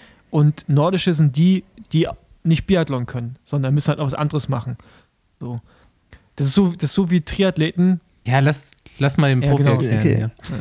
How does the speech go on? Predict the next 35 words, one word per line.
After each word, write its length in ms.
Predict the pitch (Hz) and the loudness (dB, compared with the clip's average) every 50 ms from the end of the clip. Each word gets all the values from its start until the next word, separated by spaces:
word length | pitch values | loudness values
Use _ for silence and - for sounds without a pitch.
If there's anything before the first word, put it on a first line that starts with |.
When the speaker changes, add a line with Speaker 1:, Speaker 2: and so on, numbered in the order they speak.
| 127 127 | -2 0
Speaker 3:
Aber 180 | 117 117 117 110 | 0 0 0 0
Paul, 220 | - 139 143 131 | 0 0 0 0
das 140 | 127 120 - | -2 -2 -2
klingt 160 | - 139 139 | -2 0 0
natürlich 240 | 139 123 - 123 113 | 0 -2 -2 -4 -2
gut, 160 | 120 139 156 139 | 0 0 0 0
was 120 | 127 123 | 0 0
du 60 | - 117 | -2 -2
jetzt 100 | 113 - | -2 -2
gesagt 380 | - 98 107 107 120 131 - | -2 -2 0 0 0 -2 -2
hast, 120 | 139 123 117 | -2 -2 0
aber 140 | 110 104 104 | 0 0 0
eigentlich 280 | 98 117 123 123 113 113 | 0 0 -2 -2 -2 -2
ist 60 | 110 | -2
es 220 | 104 101 - - _ _ - | -4 -4 -6 -8 _ _ -4
Langlauf 500 | - 92 107 135 151 156 151 156 160 139 | -2 0 0 2 2 2 0 0 0 -2
ist 120 | 123 113 | -2 -2
ganz 200 | - 104 104 104 95 | -2 -2 -2 0 0
oben. 340 | 101 98 98 98 95 95 - - - - _ _ _ _ _ _ | 0 0 0 0 -2 -4 -6 -10 -18 -20 _ _ _ _ _ _
Das 140 | - 107 101 | -2 0 2
sind 240 | 104 104 107 101 - | 2 2 0 0 0
die 100 | 107 107 | 0 -2
Boss, 400 | - - 98 92 - - - - - - - - - | 0 -2 -2 -2 -4 -6 -8 -10 -14 -20 -20 -10 -8
die 80 | - 101 | -8 -4
Bosse. 240 | - 98 101 - - | -2 -2 0 2 2
Speaker 1:
Echt? 240 | - 92 98 - - _ - - - - - - _ _ - 165 180 - - - | 0 0 -4 -8 -14 _ -20 -20 -20 -20 -20 -20 _ _ -10 -10 -10 -8 -2 0
Speaker 3:
Ja. 280 | - 80 73 139 131 - - - _ _ _ _ _ _ _ _ _ _ _ _ _ _ _ _ _ _ _ - | 0 0 0 -2 -4 -6 -10 -18 _ _ _ _ _ _ _ _ _ _ _ _ _ _ _ _ _ _ _ -4
Speaker 2:
Ja, 100 | 131 123 | -4 -2
so 180 | 113 127 139 143 | 0 0 2 2
wie 100 | 160 165 | 2 2
Radsport. 580 | 143 156 170 175 - - - 123 107 110 - _ _ _ - | 2 2 0 0 -2 -6 -8 -10 -10 -10 -14 _ _ _ -2
Speaker 3:
Das 140 | - 110 | 0 2
sind 100 | 107 131 | 4 4
die 100 | 127 131 | 4 2
Chefs. 480 | 117 - - 107 101 - - - - | 2 2 0 0 0 -2 -6 -8 -10